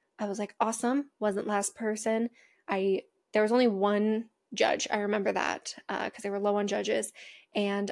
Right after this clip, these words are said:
I took what he said to me, and I tweaked my, you know, uh, speech. Gosh, again, my mind is buffering. Um, and when I went to districts,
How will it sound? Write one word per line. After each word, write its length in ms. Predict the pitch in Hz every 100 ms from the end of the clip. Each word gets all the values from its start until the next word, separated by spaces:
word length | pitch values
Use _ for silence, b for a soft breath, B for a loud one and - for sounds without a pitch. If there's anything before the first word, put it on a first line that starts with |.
| -
I 100 | 208
took 380 | - 240 240
what 100 | 214
he 140 | 214 214
said 260 | 208 262
to 60 | 254
me, 300 | 214 208 240 -
and 160 | 208
I 160 | 190 190
tweaked 440 | - 226 226 -
my, 400 | 214 208 208 214 b b b _
you 100 | 208
know, 240 | 202 208 233 _ _ _ _ -
uh, 340 | 202 196 214 - - _ _ _ _ _ _ _ _ _ _ _ _ _ -
speech. 600 | - - 226 226 - - _ _ -
Gosh, 260 | 220 - - -
again, 280 | 202 202
my 100 | 196
mind 220 | 196 190 190
is 80 |
buffering. 360 | - - 175 208 B B B B -
Um, 460 | 214 214 220 226 - - _ - _ _ _ _ _ -
and 100 | 285
when 120 | 226 208
I 40 |
went 160 | 202 202
to 60 |
districts, 500 | - 254 - 220 220